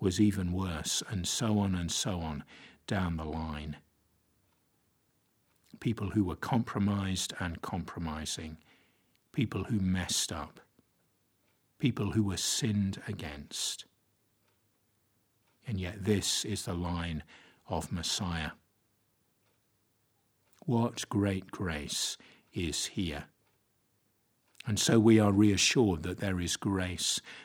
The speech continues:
for us. This is the genealogy that leads to Jesus the Messiah. And then Messiah comes and dies and rises again and calls all men and women to follow him.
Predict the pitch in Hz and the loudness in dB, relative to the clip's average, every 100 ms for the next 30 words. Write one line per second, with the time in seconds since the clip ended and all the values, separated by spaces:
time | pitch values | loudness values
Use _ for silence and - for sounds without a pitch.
0 | - - 87 107 98 - - - 120 110 | -12 -6 -4 -2 -4 -2 -2 0 2 4
1 | 120 - 92 104 110 104 101 117 110 - | 4 2 0 4 6 6 6 6 6 4
2 | 92 78 - - - 113 107 107 123 123 | 0 -4 -8 -16 0 0 6 8 10 8
3 | - 104 82 95 87 82 - 95 85 82 | 4 0 0 0 0 -4 -4 -4 -2 -2
4 | - 87 73 69 - _ _ _ _ _ | -2 -2 -4 -8 -12 _ _ _ _ _
5 | _ _ _ _ _ 101 92 107 95 82 | _ _ _ _ _ -4 0 2 4 2
6 | - 110 101 85 - 117 104 92 92 - | 4 4 4 0 0 2 4 2 2 -2
7 | - 98 90 87 85 82 - - - - | -2 -2 0 0 -2 -2 -4 -4 -16 -18
8 | - 110 117 113 113 101 - 95 82 107 | 2 6 8 8 8 4 2 0 2 4
9 | 117 - 90 87 82 113 101 90 92 98 | 4 4 -2 -4 -2 0 0 0 -2 -2
10 | 95 92 - - 117 113 110 104 - 120 | -2 -2 -4 0 4 4 4 2 0 4
11 | 117 113 101 110 104 95 101 110 92 87 | 4 6 4 2 2 2 2 2 0 -4
12 | - - 117 104 90 - 95 | -6 -2 0 0 0 -2 -4